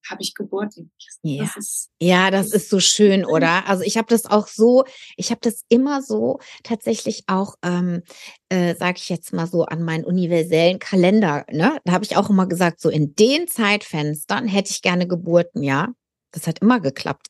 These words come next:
Speaker 2: Also ja, da haben sich dann Frauen gemeldet und, äh, und die konnte ich dann eben begleiten, weil, äh, mit, mit der Ausbildung sind natürlich meine Zeitfenster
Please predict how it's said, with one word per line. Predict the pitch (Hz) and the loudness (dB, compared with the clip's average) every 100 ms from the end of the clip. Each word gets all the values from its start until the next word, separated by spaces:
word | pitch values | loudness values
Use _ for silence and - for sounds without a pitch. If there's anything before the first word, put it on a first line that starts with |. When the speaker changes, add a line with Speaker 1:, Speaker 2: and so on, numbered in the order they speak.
| - | -2
Speaker 2:
Also | 165 156 | 0 2
ja, | 76 160 214 | 2 0 0
da | 202 165 | 0 2
haben | 175 | 0
sich | 185 | -2
dann | 180 180 | -2 -2
Frauen | - 196 190 | 2 0 2
gemeldet | 165 165 180 175 | 2 2 2 0
und, | - 156 151 - | -4 -4 -4 -4
äh, | 151 147 - - - - | -4 -4 -8 -20 -20 -8
und | 170 160 | -6 -4
die | |
konnte | 160 170 160 | -4 -4 -4
ich | |
dann | - 160 | -4 -4
eben | - 151 | -2 -2
begleiten, | 147 151 165 196 147 | -2 0 0 0 -4
weil, | 147 143 135 | 0 0 0
äh, | 143 | -2
mit, | 139 147 - - | -4 -4 -6 -4
mit | 160 160 | -4 -2
der | - | 0
Ausbildung | 160 170 - 190 185 180 | 0 -2 -2 0 0 0
sind | 175 | -2
natürlich | 156 180 170 | -2 -2 -2
meine | 165 165 | -2 -2
Zeitfenster | - 180 - 160 151 - 185 | 0 -2 -2 -2 -2 -2 -4